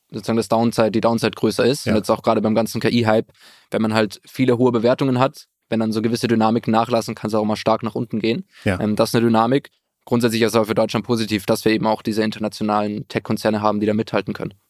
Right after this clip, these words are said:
Speaker 2: Du hattest eben gesagt, äh, die Unternehmen, die da vielleicht jetzt auch gewonnen haben, da hat man gemerkt, die haben ganz viele First-Party-Daten und Erfahrungen, mit denen man vielleicht in Zukunft auch mit A I,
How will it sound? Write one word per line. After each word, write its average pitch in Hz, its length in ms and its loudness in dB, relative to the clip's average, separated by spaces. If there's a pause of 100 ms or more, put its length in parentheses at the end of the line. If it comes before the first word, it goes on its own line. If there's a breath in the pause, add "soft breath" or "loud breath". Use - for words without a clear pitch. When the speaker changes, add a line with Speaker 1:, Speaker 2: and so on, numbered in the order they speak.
(340 loud breath)
Speaker 2:
Du - 60 -2
hattest 117 160 2
eben 123 80 4
gesagt, 117 340 2
äh, 113 340 2
die 110 320 0
Unternehmen, 110 540 0
die 107 300 0
da 104 120 0
vielleicht 104 260 -2
jetzt 104 120 -4
auch 101 80 -2
gewonnen 110 300 -2
haben, 107 500 -2
da 95 140 -4
hat 101 80 -8
man 101 100 -2
gemerkt, 98 300 -2
die 101 60 0
haben 101 120 0
ganz 101 180 -2
viele 101 520 0
First-Party-Daten 110 1160 -2
und 110 120 -2
Erfahrungen, 107 500 0
mit 98 100 -2
denen 101 120 0
man 98 80 -4
vielleicht 101 160 -4
in 98 80 -2
Zukunft - 420 -4
auch 101 220 -2
mit 110 200 -2
A 101 300 0
I, 110 160 2